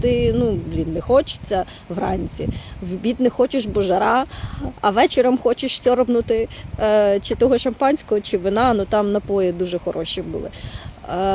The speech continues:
а ти не можеш, бо ти спати хочеш, тебе вирубує. От, тобто, якщо нак-, нап'єшся алкоголю, то, е, я не пам'ятаю, чи я розгортала цю тему.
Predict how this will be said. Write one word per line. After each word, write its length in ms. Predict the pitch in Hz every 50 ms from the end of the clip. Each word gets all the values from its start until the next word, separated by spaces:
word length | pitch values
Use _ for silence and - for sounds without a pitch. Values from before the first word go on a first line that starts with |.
| 190 190 190 185 180 - - -
а 80 | 214 -
ти 120 | 466 508
не 200 | 466 440 440 440 370
можеш, 260 | 302 247 202 214 208
бо 100 | 208 233
ти 120 | - 311
спати 320 | - - - 320 294 - 247
хочеш, 280 | - 220 - 208 -
тебе 220 | - 233 202 220 240
вирубує. 760 | 220 233 240 233 226 247 247 226 185 156 170 170 160 160 - - - - - - - - -
От, 240 | 196 196 190 175 165 -
тобто, 340 | - 190 - - 220 220 214
якщо 300 | 208 220 - - 269 247
нак-, 200 | 254 - - -
нап'єшся 680 | 233 240 247 247 - 262 254 254 269 294 - - 349
алкоголю, 840 | 294 247 247 262 - - 285 277 254 247 262 262 269 247 220 202 - - -
то, 540 | - 220 220 214 214 214 214 208 208 202 - - -
е, 360 | 208 196 196 196 190 196 196 - - - - - -
я 100 | 226 233
не 100 | 240 254
пам'ятаю, 480 | - 220 220 208 202 226 214 214 214
чи 160 | - - - 196
я 100 | 196 190
розгортала 600 | 190 196 214 190 - - 233 202 202 202 202 208
цю 160 | - - 214
тему. 420 | - - - 294 392 392 302 -